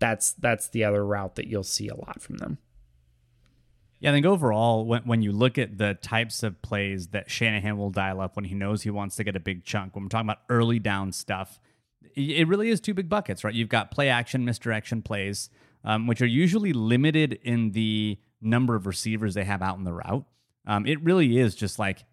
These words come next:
Speaker 2: you're gonna hit either an intermediate guy or a deep guy, or this is gonna be a throwaway.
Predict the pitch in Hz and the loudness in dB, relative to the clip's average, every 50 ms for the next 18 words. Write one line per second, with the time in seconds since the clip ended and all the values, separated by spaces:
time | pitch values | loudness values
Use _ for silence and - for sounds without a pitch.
0 | _ _ _ 101 104 135 156 160 131 107 123 120 120 120 113 95 110 110 107 - | _ _ _ -2 2 4 4 4 4 4 4 4 4 4 2 2 2 0 0 0
1 | - 113 107 101 104 101 101 101 95 101 110 123 127 120 117 117 120 127 123 120 | 0 0 2 2 2 2 2 2 2 4 6 6 6 6 6 4 4 2 2 2
2 | 127 127 127 127 113 101 95 87 80 104 107 98 - 123 123 127 135 147 151 - | 2 4 4 4 4 2 0 -2 -2 -4 -4 -2 0 0 2 2 2 2 0 -2
3 | _ _ _ _ _ _ _ _ _ _ _ _ _ - 117 110 107 110 107 90 | _ _ _ _ _ _ _ _ _ _ _ _ _ 2 4 6 6 6 4 4
4 | 87 117 113 - - 98 98 98 98 92 85 87 85 80 - - - - - - | 2 2 2 2 0 -4 -2 -2 -2 -2 -2 -4 -6 -8 -8 -10 -10 -10 -10 -12
5 | - - - 104 | -12 -12 -14 -14